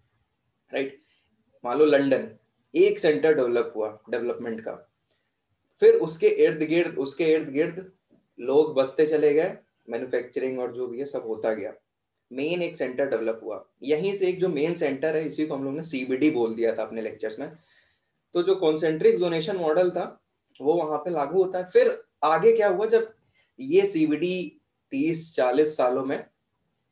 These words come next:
फिर ये सीबीडी की जो influence है वो धीरे धीरे कम होती गई और इसी के parallel में अलग-अलग और nuclei generate होते गए,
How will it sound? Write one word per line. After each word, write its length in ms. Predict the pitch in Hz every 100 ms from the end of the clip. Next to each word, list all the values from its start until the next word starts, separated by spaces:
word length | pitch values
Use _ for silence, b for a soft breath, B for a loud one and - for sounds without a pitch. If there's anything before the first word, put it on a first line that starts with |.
| _
फिर 140 | 180
ये 180 | 165 226
सीबीडी 600 | 247 196 165 165 262 269 - _ _ _ _
की 120 | - 196
जो 140 | 151
influence 640 | 143 147 143 156 185 202 202
है 60 |
वो 80 | 202
धीरे 220 | 165 175
धीरे 180 | 190 190
कम 200 | - 185
होती 260 | 175 151 139
गई 260 | 151 - - _ _ _ _
और 380 | - 185 - - _
इसी 220 | 151 156 226
के 100 | 233
parallel 640 | 226 160 151 156 202 202
में 200 | 202 226
अलग-अलग 540 | 123 151 165 156 180 -
और 280 | 127 156
nuclei 540 | 143 127 127 131 143 214
generate 460 | 127 117 113 131
होते 240 | 117 107 107
गए, 180 | 101